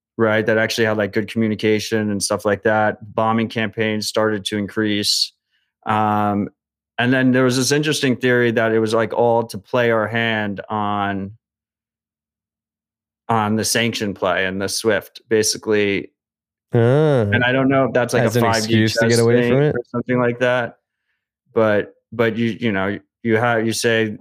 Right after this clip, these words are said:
Speaker 1: they're coming in to defend those two separatist regions. Um, you have the rest of the world overplay their hand.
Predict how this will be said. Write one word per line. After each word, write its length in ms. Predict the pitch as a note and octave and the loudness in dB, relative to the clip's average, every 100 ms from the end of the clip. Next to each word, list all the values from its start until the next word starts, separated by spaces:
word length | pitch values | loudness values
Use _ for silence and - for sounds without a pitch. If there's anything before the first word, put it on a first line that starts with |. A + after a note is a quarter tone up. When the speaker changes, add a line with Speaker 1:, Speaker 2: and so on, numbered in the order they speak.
| - _ _ - | -18 _ _ -6
Speaker 1:
they're 120 | A#2 | -4
coming 320 | - B2+ B2 | -2 0 2
in 120 | A#2+ A2+ | 0 -2
to 120 | A#2 | -2
defend 480 | A2+ - A#2 A2+ A2 | -4 -2 0 0 0
those 180 | G#2 | -2
two 160 | - A#2 | -2 -2
separatist 520 | - A2 A2+ G#2+ - | 0 0 0 -2 -2
regions. 800 | C3+ B2+ B2+ B2 B2 A#2+ - - _ _ _ _ - | 0 0 2 2 0 -2 -4 -6 _ _ _ _ -8
Um, 580 | A2 G#2+ G#2 G#2 G#2 G#2 - | -2 0 0 0 0 -4 -4
you 160 | A2+ A2 | -2 0
have 520 | A#2+ A#2 A2+ G#2+ - - | 0 0 0 -4 -12 -12
the 140 | A#2 A2 | -4 0
rest 280 | A2+ A2+ - | 0 0 -2
of 20 | |
the 100 | A2 | 0
world 340 | A2+ A2 G#2+ | 2 2 2
overplay 500 | A2+ A2 A2 - A2 | 2 2 0 0 0
their 160 | G#2 G#2 | 0 0
hand. 580 | A#2+ A#2+ A2+ A2+ A2 | 0 0 0 -2 -4